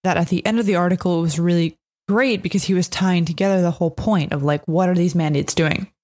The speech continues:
So this is a quote from the article. It says, "If this were really about science, why would we not allow previous infection, which confers all the benefits of vaccination, if not more, the same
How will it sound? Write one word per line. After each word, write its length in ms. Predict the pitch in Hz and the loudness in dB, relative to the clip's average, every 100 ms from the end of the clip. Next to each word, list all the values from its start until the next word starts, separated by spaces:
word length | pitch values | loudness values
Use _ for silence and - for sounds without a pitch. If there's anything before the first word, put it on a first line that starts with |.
| _ - | _ -2
So 100 | 170 | 0
this 240 | 160 180 | 2 2
is 120 | 165 | 2
a 60 | 170 | 0
quote 260 | - 160 | 0 -2
from 120 | - 165 | 0 0
the 60 | |
article. 320 | 165 160 160 | 2 0 0
It 80 | 147 | 0
says, 280 | 170 160 - _ _ _ _ _ - - - | 0 -2 -4 _ _ _ _ _ -8 -6 -4
"If 120 | 190 | 0
this 180 | 214 - | 0 0
were 80 | 190 | 0
really 300 | 214 240 247 | 2 2 2
about 260 | 208 185 | 2 0
science, 460 | - 170 156 175 - _ _ _ | 0 2 2 0 -2 _ _ _
why 180 | 170 180 | 0 2
would 140 | 202 | 2
we 120 | 185 | 2
not 240 | 175 170 - | 2 2 2
allow 200 | 160 151 | 0 0
previous 460 | - 190 175 170 | 0 0 2 0
infection, 560 | 165 156 208 - 165 170 | -2 0 -2 0 0 0
which 160 | 156 - | 0 0
confers 420 | 175 - 165 175 | 0 0 -2 -2
all 200 | - 240 | -2 0
the 100 | 247 | 0
benefits 420 | 202 185 185 - | 0 0 -2 -2
of 100 | 175 | -2
vaccination, 720 | 160 160 - 165 151 170 170 - | 0 -2 0 0 0 0 0 0
if 180 | 170 | 0
not 200 | 180 170 | 0 0
more, 380 | 170 151 156 180 _ _ - | 2 2 0 -2 _ _ -2
the 60 | 180 | -2
same 480 | - 180 170 160 | 0 0 2 -2